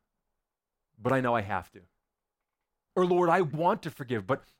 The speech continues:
I don't even know where to start. With whom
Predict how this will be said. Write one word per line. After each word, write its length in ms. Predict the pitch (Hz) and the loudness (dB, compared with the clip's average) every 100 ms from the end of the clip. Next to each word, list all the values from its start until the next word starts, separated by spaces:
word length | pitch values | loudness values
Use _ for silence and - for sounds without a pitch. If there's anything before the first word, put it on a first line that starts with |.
| _ - | _ -8
I 180 | 165 240 | 0 2
don't 100 | 262 | 2
even 120 | 175 | 0
know 60 | 139 | -2
where 100 | 98 | -6
to 80 | - | -14
start. 640 | - - - 185 101 82 _ _ _ _ _ _ _ _ _ _ _ _ _ _ _ _ | -20 -20 -6 -4 -4 -10 _ _ _ _ _ _ _ _ _ _ _ _ _ _ _ _
With 120 | 120 - | -12 -12
whom 340 | 147 170 190 | -8 -6 -6